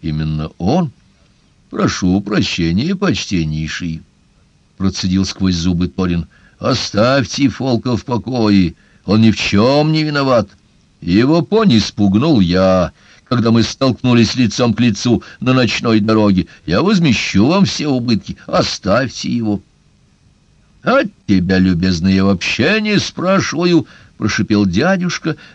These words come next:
безуспешно пытаясь освободиться от железной хватки гнома. «Кто ты такой? А этому негоднику я всыплю теперь и за то, что он водит к себе каких-то проходимцев». Гном побагровел.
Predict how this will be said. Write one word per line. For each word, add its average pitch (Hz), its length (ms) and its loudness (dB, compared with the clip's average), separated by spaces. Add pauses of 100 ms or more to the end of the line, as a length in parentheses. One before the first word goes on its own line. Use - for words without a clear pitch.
безуспешно 101 840 0
пытаясь 104 480 -4
освободиться 90 640 -6
от 80 100 -4
железной 92 440 -4
хватки 98 400 -6
гнома. 90 400 -2 (180)
«Кто 156 480 0
ты 143 140 0
такой? 131 760 0 (720)
А 110 100 -2
этому 123 460 0
негоднику 123 560 -2
я 131 140 2
всыплю - 520 -2
теперь 127 260 -4
и 120 60 4
за 104 160 2
то, 147 400 2
что - 220 -4
он 101 120 4
водит 110 280 2
к - 80 -20
себе 110 220 -2
каких-то - 340 -16
проходимцев». 165 1120 -2 (880)
Гном 82 400 -2
побагровел. 98 680 -2